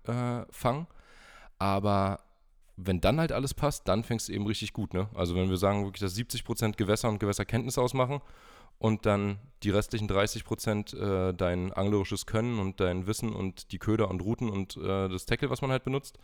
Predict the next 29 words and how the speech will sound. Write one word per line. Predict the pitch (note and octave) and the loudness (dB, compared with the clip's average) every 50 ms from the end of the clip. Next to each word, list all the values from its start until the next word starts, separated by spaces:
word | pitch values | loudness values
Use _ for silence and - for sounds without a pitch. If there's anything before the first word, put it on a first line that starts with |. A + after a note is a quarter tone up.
| - - - - - - - - - - - - - - _ - - | -20 -20 -20 -20 -20 -20 -20 -20 -20 -20 -20 -20 -20 -20 _ -8 0
ja, | G#2+ G#2+ F2+ - - - | 2 2 2 2 -2 -4
dann | - F2+ D#2+ - | -4 -4 -2 -2
kannst | - F#2 - - | -2 -4 -4 -2
du | |
dir | F#2 F#2 | -2 -2
eben | F2+ - | 0 0
ausrechnen, | G2 G#2 - F#2+ E2+ F2 E2 E2 | 0 0 0 0 -2 0 0 -2
dass | E2+ - | -2 -4
diese | - F#2 F2+ F2 | -6 -6 -4 -4
dreißig | D#2+ E2+ D#2+ F2+ F#2 G#2+ - | 0 0 0 0 0 -2 -6
Prozent | - G2+ - G#2+ G#2 G2+ | -6 -4 -2 -2 0 0
an | F#2 | 0
einem | F#2+ F2+ | -2 -2
Scheißgewässer, | - - F#2 F#2+ - - G2 G2 G2 - A2 A2 G#2 - | 0 0 0 0 0 -2 -2 -2 0 0 0 -2 -2 -2
auch | - G2 - - | -4 -4 0 0
wenn | G2 F#2 | 0 0
die | F#2 | 0
komplett | - - F#2+ - - A2 G2+ - | 0 -2 -2 0 0 0 0 0
stimmen, | - - C3+ B2 B2 C#3 - - - - - - | 0 0 2 2 2 0 -4 -10 -20 -20 -20 -6
also | - F#2+ F#2 F2+ | -4 -2 0 0
wenn | F2+ F2 | 0 -2
von | - G2 F2+ | 0 0 0
den | F2 E2+ | 0 2
dreißig | F2 E2 F#2 G#2 - - - | 4 4 4 4 2 -2 -6
Prozent | - - G#2 - B2 A#2 - - | -6 -6 0 2 0 0 2 2
hundert | A#2+ C#3+ D#3+ C#3+ G#2 | 0 2 2 2 2
Prozent | G2 G2+ F#2+ - G2 F#2 | 0 -2 -2 0 0 0
erfüllt | F#2+ F2+ F2 G2+ G2+ F#2 | 0 0 2 2 0 2
sind, | G#2 A2+ B2 - - | 2 0 0 0 -4